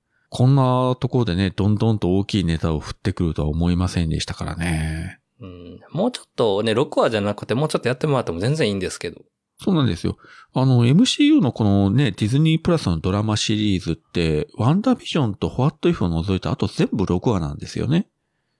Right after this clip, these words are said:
Speaker 2: うん、うん、うん、うん。
Speaker 1: 別に六話にする意味ないと思うんで、別にそれ七話だろうが八話だろうが、まあその予算の関係とかね、まあ撮影期間の都合とか、まあもちろんいろいろあるとは思うんですけれども、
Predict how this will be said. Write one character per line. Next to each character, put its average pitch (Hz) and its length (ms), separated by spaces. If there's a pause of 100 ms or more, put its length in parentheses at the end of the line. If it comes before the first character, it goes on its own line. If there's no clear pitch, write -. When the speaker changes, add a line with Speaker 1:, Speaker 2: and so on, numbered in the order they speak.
(160)
Speaker 2:
う 101 60
ん、 - 20
う 98 40
ん、 98 40
う - 20
ん、 87 60
う 90 40 (520)
ん。 - 100 (640)
Speaker 1:
別 170 180
に 120 80
六 - 260
話 349 80
に 135 100
す 101 120
る 95 60
意 127 120
味 107 120
な 131 160
い 123 80
と - 100
思 80 140
う - 20
ん - 20
で、 78 60
別 - 200
に 120 60
そ 120 120
れ 110 60
七 104 220
話 175 120
だ 95 100
ろ 87 100
う 82 60
が 80 60
八 - 260
話 147 80
だ 80 140
ろ 78 100
う 73 140
が、 73 400 (520)
ま 127 200
あ 123 60
そ 117 120
の 113 800
予 117 120
算 117 180
の 117 80
関 117 220
係 117 160
と - 120
か 98 140
ね、 165 260
ま 104 280
あ - 20
撮 - 380
影 101 500
期 - 140
間 92 320
の 87 100
都 98 220
合 95 100
と - 80
か、 92 60
ま 131 100
あ 113 40
も 107 100
ち 131 80
ろ 95 60
ん 85 40
い 87 80
ろ 110 100
い 101 40
ろ 98 180
あ - 20
る 135 120
と 131 120
は 90 120
思 92 260
う - 20
ん 76 60
で 73 140
す - 100
け - 80
れ 76 80
ど 73 140
も、 71 240